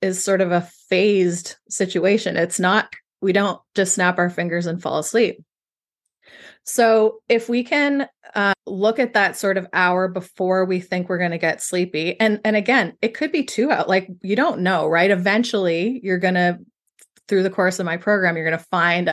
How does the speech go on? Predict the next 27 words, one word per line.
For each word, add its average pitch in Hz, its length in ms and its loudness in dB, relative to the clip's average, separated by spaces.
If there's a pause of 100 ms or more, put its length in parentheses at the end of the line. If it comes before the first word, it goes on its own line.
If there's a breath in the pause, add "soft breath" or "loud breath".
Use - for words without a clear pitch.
a 175 80 -2
schedule 170 540 2
that 160 140 0
kind 180 180 -2
of 170 120 -4
falls 160 340 0
out 156 200 0
as 160 200 -4
natural 165 420 -2
for 214 160 -2
you 214 220 2
and 202 160 -2
comfortable. 220 600 -6 (500 loud breath)
But 185 280 2 (160)
before 226 540 2
that, 156 340 2
it's 185 160 -6
like, 180 220 0
well, 185 340 0
we 196 160 -2
think 247 300 0 (160)
our 214 140 4
bedtime 190 420 0
is 180 100 -2
gonna 180 200 -2
be 170 160 -4
X. - 500 -2